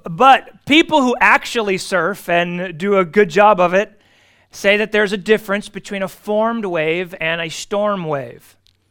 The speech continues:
A big difference. Formed wave is nice, has a nice little curl to it. You can see it coming, it rises, has a, it lets out nicely.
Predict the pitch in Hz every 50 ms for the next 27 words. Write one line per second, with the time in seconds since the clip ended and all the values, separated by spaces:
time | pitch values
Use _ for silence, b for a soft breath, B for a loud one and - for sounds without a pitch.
0 | _ _ _ _ _ - 143 185 196 190 160 180 165 - - 120 - _ _ _
1 | _ _ _ _ _ _ _ _ _ _ _ _ _ _ 185 196 214 214 202 190
2 | 208 214 208 208 180 170 160 151 175 185 196 196 196 190 - 175 160 151 156 147
3 | 147 175 170 170 175 170 - 190 185 165 151 - - - 202 202 190 190 185 185
4 | - 196 185 180 185 185 170 180 b b b b - 147 143 - 143 - - -
5 | 202 185 175 - - 196 190 185 175 175 165 151 143 143 160 170 175 175 175 170
6 | 156 - 170 160 151 - 180 165 160 151 - 156 143 135 b b b b b b
7 | b b - 139 139 147 160 175 180 175 - - 185 170 170 170 165 170 165 170
8 | 160 - - 156 143 123 104